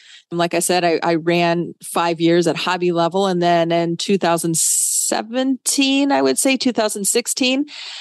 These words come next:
really decided that I was gonna, you know, I was ready to embrace and accept more. So I wrote a book, and that's when we launched this podcast. We've been podcasting for quite some time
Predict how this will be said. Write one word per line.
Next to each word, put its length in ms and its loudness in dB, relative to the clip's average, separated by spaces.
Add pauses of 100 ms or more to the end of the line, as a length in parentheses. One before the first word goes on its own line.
(140)
really 340 2
decided 640 0
that 280 4
I 120 0
was 180 0
gonna, 380 2 (120)
you 60 0
know, 100 2
I 60 2
was 120 -4
ready 360 2
to 480 4 (180)
embrace 500 2
and 120 0
accept 340 -2
more. 300 2
So 160 -2
I 200 0
wrote 220 2
a 80 2
book, 400 -2
and 160 0
that's 220 -2
when 120 4
we 120 4
launched 340 -2
this 140 -4
podcast. 560 -4
We've 100 2
been 140 -6
podcasting 600 -2
for 120 -4
quite 260 -2
some 160 0
time 380 0